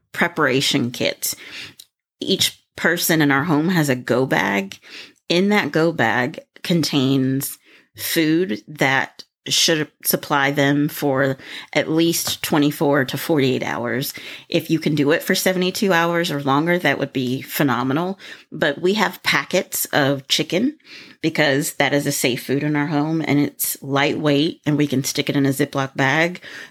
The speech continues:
We have meat sticks that are safe. We've eaten them many times in our home. We've checked the ingredients. We've contacted manufacturers. So those are safe things. We have seed butters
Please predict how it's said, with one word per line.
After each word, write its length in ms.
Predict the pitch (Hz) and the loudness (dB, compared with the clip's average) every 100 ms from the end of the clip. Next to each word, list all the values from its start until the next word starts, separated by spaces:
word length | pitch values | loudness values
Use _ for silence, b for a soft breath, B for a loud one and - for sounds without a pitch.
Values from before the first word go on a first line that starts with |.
| B | B
We 120 | 165 | 2
have 240 | 143 135 | 2 2
meat 320 | 143 156 - | 2 2 0
sticks 520 | - - 214 - - - | -4 -2 -2 -2 -8 -2
that 180 | 175 | 0
are 80 | 170 | 0
safe. 480 | 170 - 180 220 - | 0 0 2 0 -2
We've 180 | - 143 | -2 0
eaten 260 | 160 - | 0 2
them 200 | 151 139 | 2 2
many 220 | 143 151 190 | 2 2 2
times 340 | 185 151 151 | 2 2 2
in 80 | 139 | 2
our 140 | 120 | 0
home. 440 | 135 147 165 190 208 B B B | -2 -2 -2 -4 -6 B B B
We've 160 | - 123 | -6 -2
checked 240 | 147 135 | -2 -2
the 140 | 135 123 | 0 0
ingredients. 720 | 127 143 160 165 160 - - | 0 0 2 2 2 0 -4
We've 160 | 110 | -6
contacted 600 | - 156 143 143 123 131 | -2 0 0 0 -2 -4
manufacturers. 800 | 135 127 123 127 156 156 160 147 | 0 0 0 0 -4 -2 0 0
So 100 | - | 0
those 220 | 139 151 190 | 0 0 0
are 60 | |
safe 320 | 202 - 143 | 0 0 -2
things. 440 | - 131 139 190 - | 0 2 2 0 -2
We 140 | 226 240 | 0 2
have 180 | 190 | 0
seed 340 | - - 190 208 | 0 0 -2 0
butters 560 | 165 143 151 208 - | 0 0 -2 -4 -6